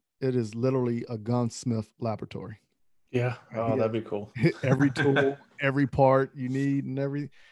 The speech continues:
Speaker 1: and you just
Speaker 2: I need
Speaker 1: call
Speaker 2: one of
Speaker 1: him
Speaker 2: those.
Speaker 1: and he'll come out there to the range. And he actually took a blowtorch to that front sight post, loose, like, you know, loosened it up,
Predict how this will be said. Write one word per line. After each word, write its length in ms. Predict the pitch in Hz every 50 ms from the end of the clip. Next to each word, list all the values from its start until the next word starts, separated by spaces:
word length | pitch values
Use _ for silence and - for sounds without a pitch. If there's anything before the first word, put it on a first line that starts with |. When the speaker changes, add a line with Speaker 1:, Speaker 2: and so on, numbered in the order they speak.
| _ _ -
Speaker 1:
and 120 | 120 117
you 80 | 131 147
just 160 | 175 - 120
Speaker 2:
I 40 | 127
need 60 | 120
Speaker 1:
call 120 | - 113
Speaker 2:
one 100 | 104 104
of 80 | 98 101
Speaker 1:
him 80 | 101
Speaker 2:
those. 160 | 104 107 120 117
Speaker 1:
and 100 | 117 - -
he'll 120 | 127 131 131
come 180 | - 151 143 139
out 80 | 131
there 120 | 143 143 135
to 100 | - 135
the 60 | 135
range. 440 | 135 139 147 151 151 147 147 - - _ - _ _ _ _ _ _ _ _ _ _ - 127
And 280 | 120 117 113 113 - -
he 260 | - - 156 175 -
actually 360 | 160 160 156 - 170 156 143
took 180 | - - 151 -
a 80 | 117 117
blowtorch 840 | 104 104 131 151 170 175 - - 135 120 113 113 - - - - - _ _ _ _ _ _ _ _ _ -
to 500 | - 139 123 120 117 117 117 117 117 117 - _ _ _ _ _ _ _ -
that 160 | 123 110 -
front 280 | - 135 127 117 - _ _ -
sight 280 | - - 151 139 -
post, 360 | - 127 - 120 - - - _ _ 131
loose, 300 | 117 123 123 120 123 123
like, 240 | 127 120 113 113 - -
you 100 | 123 110
know, 260 | 107 104 101 101 104
loosened 360 | 110 123 135 123 - 139 127
it 80 | 123 131
up, 260 | 139 143 143 - _